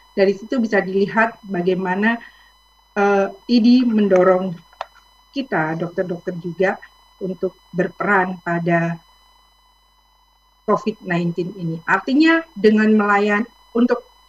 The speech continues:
kondisi dokternya sendiri sehat, supaya ke pasien juga, eh, tidak ada tersangka yang ini ya, "Oh, dokternya sehat-sehat semua," kan gitu kan?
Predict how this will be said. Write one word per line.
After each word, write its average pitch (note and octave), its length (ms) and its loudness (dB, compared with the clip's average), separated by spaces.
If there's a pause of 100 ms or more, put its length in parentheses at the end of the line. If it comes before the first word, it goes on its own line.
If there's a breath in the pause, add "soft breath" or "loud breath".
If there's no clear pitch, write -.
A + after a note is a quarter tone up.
(640)
kondisi A3 640 0 (240)
dokternya G3+ 480 0
sendiri F#3+ 480 0 (560)
sehat, B3 560 4 (460)
supaya F3 440 0
ke F3+ 160 -6
pasien E3 460 -2
juga, D#3+ 340 -8 (1040)
eh, E3 300 0 (340)
tidak F#3 400 0 (640)
ada E3 560 -2 (640)
tersangka F#3 560 -4
yang E3+ 380 -4 (260)
ini G3+ 240 2
ya, F3+ 160 -2 (480)
"Oh, C4+ 140 6
dokternya G#4 480 4
sehat-sehat G3 500 2
semua," E3+ 320 -4
kan E4+ 160 4
gitu C#4+ 400 6
kan? F3 380 4